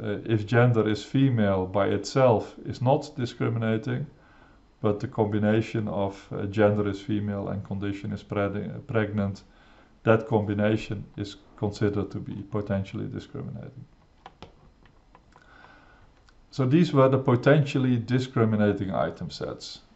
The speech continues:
The potentially non-discriminating item sets are all other ones. Uh, so it's, uh, the set that we started with minus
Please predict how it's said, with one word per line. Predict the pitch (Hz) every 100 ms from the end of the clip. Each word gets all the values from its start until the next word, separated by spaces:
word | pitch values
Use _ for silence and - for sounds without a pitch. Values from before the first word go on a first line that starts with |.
| _ _ -
The |
potentially | - 127 139 135 131 117 107
non-discriminating | 101 98 113 143 160 151 139 131 131 120 117 120 120
item | 110 113 117
sets | - 113 107 -
are | 110 107
all | - 104 98 82 87
other | 62
ones. | - - - - - -
Uh, | 113
so | - 104
it's, | - - - - - - - - -
uh, | 101 95 92 92 - - - - _ - 117
the | 101 98 95 - -
set | - 107 -
that | 92 -
we | 101
started | - 147 143 123 117
with | 113 113 - -
minus | 107 101 104 101 95 - -